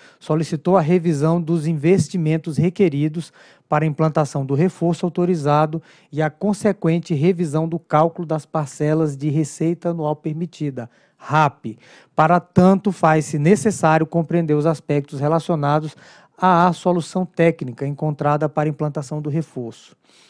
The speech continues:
A resolução autorizativa seis seis oito oito de dois mil e dezessete, objeto de contestação por parte da recorrente, refere-se à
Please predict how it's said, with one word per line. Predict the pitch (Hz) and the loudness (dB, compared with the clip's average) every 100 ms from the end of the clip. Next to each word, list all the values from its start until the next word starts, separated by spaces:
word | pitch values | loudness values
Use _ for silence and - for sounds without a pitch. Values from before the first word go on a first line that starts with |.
| - - _ _ _ | -20 -20 _ _ _
A | |
resolução | 139 160 170 170 - 190 | 0 2 4 2 2 0
autorizativa | 190 180 165 160 151 151 135 139 | 2 0 2 2 0 -4 -4 -4
seis | 175 147 170 208 208 | -4 0 4 4 4
seis | 190 165 160 156 | 2 2 2 4
oito | 147 156 160 160 | 2 0 0 2
oito | 151 170 165 147 | 6 6 4 -6
de | 143 | -6
dois | 139 135 | -4 -4
mil | 131 | -4
e | 135 | -6
dezessete, | 127 165 - 156 160 175 - _ _ _ | 0 -2 0 2 2 0 -10 _ _ _
objeto | 143 151 131 151 170 165 | -6 -4 2 4 4 0
de | 147 | -8
contestação | - 190 190 - 180 - 160 - 143 135 | -4 -4 -2 0 0 0 -2 -2 -6 -6
por | 151 | -10
parte | - 143 135 127 | -4 -4 -4 -8
da | 135 | -12
recorrente, | 123 139 185 170 165 180 - _ - - - _ | -8 -6 0 2 2 0 -6 _ -20 -20 -20 _
refere-se | 180 165 180 196 196 170 190 190 _ | -2 0 4 4 4 0 -2 -6 _
à | 190 175 180 185 | 0 4 4 2